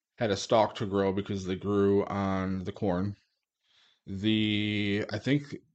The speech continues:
the beans provide nitrogen in the soil that helps the squash and the corn grow and ripen better. And the squash was basically weed eater. It, it covered the ground so the weeds didn't grow.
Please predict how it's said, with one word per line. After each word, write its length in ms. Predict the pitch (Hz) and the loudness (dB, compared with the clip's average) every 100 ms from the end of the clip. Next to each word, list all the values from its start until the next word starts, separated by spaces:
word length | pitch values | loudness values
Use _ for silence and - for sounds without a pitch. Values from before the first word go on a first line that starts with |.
| _ - | _ -10
the 220 | 107 107 | -4 -4
beans 920 | 101 107 117 117 123 135 143 139 - - | -4 -4 -2 0 2 0 -2 -6 -12 -16
provide 580 | - 117 107 110 107 98 | -4 0 4 4 4 2
nitrogen 680 | 98 98 104 135 127 139 135 | 0 0 0 0 2 2 2
in 140 | 139 | -2
the 100 | 135 | -4
soil 640 | 123 139 143 147 165 147 - | -2 2 4 6 4 0 -4
that 160 | 92 101 | -2 0
helps 380 | 107 101 - | 0 0 -4
the 80 | 95 | -8
squash 600 | 95 - 101 104 107 - | -8 -2 2 2 0 -4
and 160 | - 98 | -8 -8
the 60 | |
corn 500 | 90 110 107 113 117 | -6 -4 -2 -2 -4
grow 420 | 110 107 104 107 95 | -2 4 6 6 4
and 180 | 98 | 2
ripen 360 | 90 101 123 117 | 2 2 0 0
better. 440 | 120 120 143 143 - - - - - | 2 4 2 -2 -10 -20 -20 -20 -6
And 140 | 104 | -2
the 60 | 101 | -2
squash 600 | - 120 113 113 - - | 0 6 6 6 2 -4
was 540 | 107 101 98 92 95 | 0 2 2 0 -2
basically 720 | 95 113 110 113 107 104 98 | -2 -2 -2 -6 -4 -2 0
weed 300 | 90 95 104 | -2 -2 -4
eater. 500 | 92 90 78 110 101 _ | -4 -2 -2 -4 -8 _
It, 320 | 101 92 - _ - | -6 -4 -6 _ -8
it 140 | 107 | -4
covered 300 | 110 104 101 | -2 0 0
the 80 | 98 | 0
ground 420 | 98 98 98 98 | 2 2 2 -2
so 140 | - | -2
the 80 | 90 | -2
weeds 280 | 95 101 92 | -2 -4 -4
didn't 220 | 90 85 | -8 -8
grow. 240 | - 87 | -8 -10